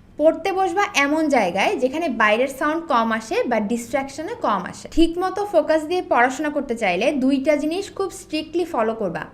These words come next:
এক নাম্বার হলো, কেউ যেন নির্দিষ্ট টাইমের বাইরে তোমার পড়ার মাঝখানে এসে গল্প জুড়ে না দিতে পারে। And নাম্বার টু, পড়তে বসার আগে অবশ্যই মোবাইলে ডিএনডি বা do not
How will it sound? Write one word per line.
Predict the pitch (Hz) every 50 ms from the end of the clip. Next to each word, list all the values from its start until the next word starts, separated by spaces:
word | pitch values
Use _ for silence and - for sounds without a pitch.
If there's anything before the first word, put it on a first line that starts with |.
| - - -
এক | 220 233 -
নাম্বার | 285 294 311 330 302
হলো, | 311 349 370 392 381 - -
কেউ | - 349 359 381 381
যেন | 320 339 254 214 190 175 - - - -
নির্দিষ্ট | 214 220 240 277 302 269 269 269 - 330 320 - - -
টাইমের | 381 370 - 330 262 262 269 277 294 320 320
বাইরে | 262 240 226 214 214 202 190 190
তোমার | 190 226 240 262 269 269 -
পড়ার | 277 262 262 277 302 311 302
মাঝখানে | 277 262 254 262 - - 311 294 302 302
এসে | 294 330 311
গল্প | 262 233 220 226 226 254 262
জুড়ে | 262 269 277 285 302 294
না | 294 269 269
দিতে | 262 294 277 311
পারে। | 302 311 311 359 480 - - - - -
And | 240 262 277
নাম্বার | 294 294 294 330 330 -
টু, | - 277 320 466 - - - - - - - - -
পড়তে | - 285 294 294 302 - 403
বসার | 302 311 254 262 262 269 240 226
আগে | 202 196 214 254 359 - -
অবশ্যই | - 226 226 262 330 330 - - - 254 330 415
মোবাইলে | 359 254 233 220 208 220 214 220 233 294 415 466 - - - - - - 202
ডিএনডি | 190 247 277 294 294 277 262 226 190 175 170 -
বা | 185 208 226 240 226 196 196
do | 226 233 233
not | 233 240 254